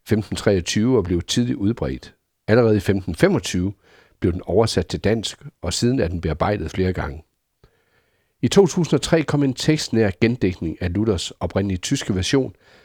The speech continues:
med alle ti vers, som kan findes på tre gange W lutherdansk punktum D K. Og det er den, jeg vil citere fra i denne uge.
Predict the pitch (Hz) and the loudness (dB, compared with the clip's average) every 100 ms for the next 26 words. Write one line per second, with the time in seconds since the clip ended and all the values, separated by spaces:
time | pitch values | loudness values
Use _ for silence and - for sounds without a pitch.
0 | _ - 131 - 113 120 139 127 - - | _ -2 -2 2 2 2 2 -4 -6 -6
1 | 104 78 76 85 - - _ _ _ - | -4 -4 -4 -4 -8 -10 _ _ _ -8
2 | 78 - - 107 113 - 87 76 - _ | -6 -4 0 0 -2 -4 -4 -4 -8 _
3 | _ - - 113 90 90 123 135 123 104 | _ -4 0 2 2 0 2 4 2 0
4 | 92 - 110 110 104 92 98 - - 92 | -2 -4 0 0 2 0 -2 -10 -10 -6
5 | 76 - 69 71 - 90 82 - 71 _ | -6 -6 -8 -10 -6 -6 -4 -8 -8 _
6 | _ _ _ _ _ _ - 110 120 143 | _ _ _ _ _ _ -2 2 4 4
7 | 147 101 101 104 80 - - - 85 120 | 4 2 2 2 -2 -8 -8 -4 0 2
8 | 95 - 82 65 - - - 85 80 82 | 0 0 -4 -4 -10 -16 -8 -4 -4 -4
9 | 71 69 | -6 -10